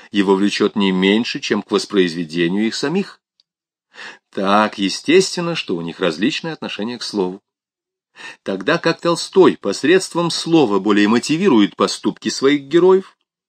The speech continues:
Пушкин пользуется словом преимущественно для обрисовки поступков, совершаемых его героями. Отсюда у Пушкина исключительная избирательность слов и словосочетаний,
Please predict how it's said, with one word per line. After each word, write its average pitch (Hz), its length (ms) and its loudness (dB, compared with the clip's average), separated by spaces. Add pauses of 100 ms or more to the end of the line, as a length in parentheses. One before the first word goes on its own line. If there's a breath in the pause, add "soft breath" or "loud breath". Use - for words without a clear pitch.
(1080 loud breath)
Пушкин 147 560 0
пользуется 104 580 2
словом 104 420 2
преимущественно 120 840 0
для 120 300 2
обрисовки 127 960 2
поступков, - 800 -2 (200 loud breath)
совершаемых 113 1040 0
его 92 220 -6
героями. 90 460 -8 (1700)
Отсюда 226 440 2
у 208 140 4
Пушкина 202 520 2
исключительная 190 800 0
избирательность 160 720 0
слов 107 480 2
и 113 120 -4
словосочетаний, 98 1080 0